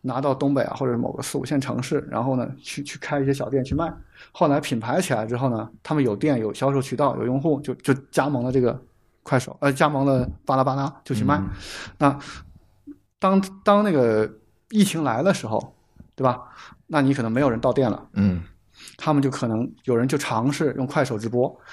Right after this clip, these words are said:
Speaker 1: 因为快手直播是有地域性的。比方说我是一个县城，我周边人都可以看到这个直播，很多人在用。
Speaker 2: 嗯。
Speaker 1: 那就可以在线上去看这件衣服的好坏，要去，去买。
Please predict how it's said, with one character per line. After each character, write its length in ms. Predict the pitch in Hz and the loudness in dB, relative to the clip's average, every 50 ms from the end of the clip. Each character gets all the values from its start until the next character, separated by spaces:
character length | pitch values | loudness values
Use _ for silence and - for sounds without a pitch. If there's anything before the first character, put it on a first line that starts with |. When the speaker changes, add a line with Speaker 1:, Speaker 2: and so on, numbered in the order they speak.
| - - - | -20 -10 -4
Speaker 1:
因 80 | 156 160 | -4 -4
为 60 | 170 | -2
快 200 | - - 214 185 | 0 2 2 2
手 140 | - 123 110 | 2 0 -2
直 100 | 113 120 | -2 0
播 160 | 135 151 160 | 0 0 0
是 120 | - 156 | 0 0
有 60 | 123 | -2
地 160 | - - 185 180 | 2 4 4 6
域 140 | 180 160 | 6 4
性 200 | 123 - 117 - | 4 2 0 -2
的。 80 | - - - - _ _ _ _ _ _ _ _ _ _ _ _ - | -4 -4 -8 -14 _ _ _ _ _ _ _ _ _ _ _ _ -2
比 80 | - | 0
方 60 | 131 139 | 2 4
说 100 | 151 139 | 4 4
我 100 | 123 110 | 2 2
是 140 | - 147 | 0 0
一 60 | 139 139 | 0 2
个 120 | 143 135 | 0 0
县 240 | 139 - - 151 123 | 0 2 0 0 0
城， 320 | - - 107 110 127 - - - - _ _ _ _ _ _ _ _ | 0 -2 -4 -4 -4 -6 -8 -14 -20 _ _ _ _ _ _ _ _
我 80 | - 135 | -6 -4
周 140 | - 151 151 | 0 0 2
边 120 | 156 143 | 2 2
人 100 | 135 139 | 2 2
都 100 | 147 175 | 0 0
可 80 | 170 143 | -2 -2
以 40 | - | -2
看 160 | - - 127 | -2 -4 -4
到 60 | 113 | -2
这 80 | 113 117 | -2 -2
个 80 | 113 | -2
直 140 | 107 - - | -2 -4 -6
播， 140 | - 120 127 | -4 -4 -2
很 100 | 117 120 | -2 0
多 80 | 117 123 | 0 2
人 120 | 135 143 | 2 2
在 100 | 151 147 | 2 2
用。 180 | 151 185 185 - - - - _ - | 2 2 2 0 -2 -12 -8 _ 2
Speaker 2:
嗯。 280 | 104 175 170 165 - - - | 4 4 4 2 -2 -4 -4
Speaker 1:
那 80 | 151 | -2
就 80 | 139 143 | 0 0
可 120 | 143 143 | 0 0
以 40 | 135 | 0
在 100 | 127 147 | 0 0
线 220 | 135 - 185 160 151 | 0 0 0 0 2
上 120 | 147 135 | 0 -2
去 80 | 139 131 | -2 -4
看 220 | - - 156 127 | -4 -4 -2 -2
这 80 | 127 123 | 0 0
件 160 | 123 120 120 | 0 0 -2
衣 60 | 123 | -2
服 100 | 127 131 | 0 -2
的 60 | 120 | -2
好 140 | 110 - 117 | -2 -4 -4
坏， 220 | - - 131 - - - | -2 -2 -2 -2 -2 -4
要 80 | 135 131 | -4 -4
去， 140 | - - | -4 -4
去 80 | 135 139 | -2 -2
买。 260 | 127 104 - - - | -2 -2 -2 -4 -10